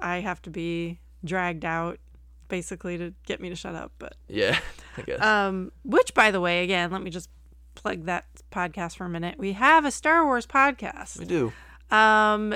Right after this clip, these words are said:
Speaker 1: and it is called Unknown Regions Podcast. Um, and we are on Twitter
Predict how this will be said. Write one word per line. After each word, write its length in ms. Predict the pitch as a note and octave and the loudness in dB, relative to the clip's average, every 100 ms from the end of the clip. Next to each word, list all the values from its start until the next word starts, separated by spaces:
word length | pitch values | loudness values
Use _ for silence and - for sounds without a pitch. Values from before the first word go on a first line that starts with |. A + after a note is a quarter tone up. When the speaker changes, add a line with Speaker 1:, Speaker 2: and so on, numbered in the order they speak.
| - | -4
Speaker 1:
and 140 | G#3+ G#3+ | -4 -2
it 80 | |
is 160 | G#3 G3+ | -2 -4
called 300 | A3+ G#3 G3+ | 0 0 0
Unknown 460 | G#3+ A3+ A#3 A3 A3 | -2 -2 -2 -2 -2
Regions 720 | G#3+ C4 A3 F3+ E3 G#3+ B3+ | -2 -2 -2 -2 -2 -6 -8
Podcast. 920 | - - D3+ - D3 - F#3 A#3+ - - - - - - - | -8 -6 -6 -6 -10 -6 -6 -6 -12 -16 -20 -20 -20 -20 -6
Um, 360 | G3 G3 G3 F#3+ | 0 2 4 2
and 120 | F#3 | 0
we 140 | G3+ G#3+ | 2 4
are 100 | F#3+ | 4
on 140 | F3+ | 2
Twitter 640 | - B3 B3 F3 E3 A3 | 0 2 4 2 2 0